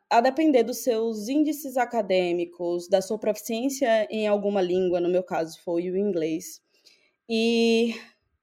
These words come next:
e é, você ser aceito ou não em algumas universidades pelo mundo, você tinha um ano de bolsa em alguma universidade do exterior. No meu caso, eu fui pra Inglaterra. Eu fiz um ano da minha graduação lá,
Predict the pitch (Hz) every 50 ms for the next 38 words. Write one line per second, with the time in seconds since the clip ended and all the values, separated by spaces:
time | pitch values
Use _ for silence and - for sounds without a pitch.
0 | _ _ _ _ _ _ _ _ _ _ 269 262 262 254 254 262 254 - 220 233
1 | 233 277 262 269 - 262 254 262 262 - 330 440 440 440 - 370 294 254 240 240
2 | 240 220 214 214 202 233 262 285 269 247 254 233 208 202 208 208 - 202 190 180
3 | 170 170 - - - - 208 233 254 240 208 185 202 240 269 254 180 165 147 151
4 | - _ _ _ _ - 196 196 233 247 - 370 359 - - 247 226 226 240 233
5 | - - _ - 302 349 427 427 330 233 220 220 226 233 254 269 240 226 285 254
6 | 214 214 196 180 175 190 - - 208 196 214 208 - _ - 254 254 269 269 226
7 | 240 233 240 247 233 233 247 247 - 214 208 190 196 202 220 226 - 190 214 220
8 | 233 226 - 233 208 233 240 175 151 - - _ _ _ _ _ _ _ _ -
9 | 247 285 311 370 294 269 208 190 208 240 233 - 214 202 - - 202 202 233 -
10 | - 202 202 180 170 170 - - - 190 - 131 160 - _ _ _ _ _ _
11 | _ _ _ _ _ _ _ _ _ - 185 196 196 196 - 208 196 185 190 277
12 | 339 381 320 262 262 226 233 226 226 208 196 196 196 190 185 185 180 185 - -
13 | 175 165 175 175 175 165 151 147 165 220 -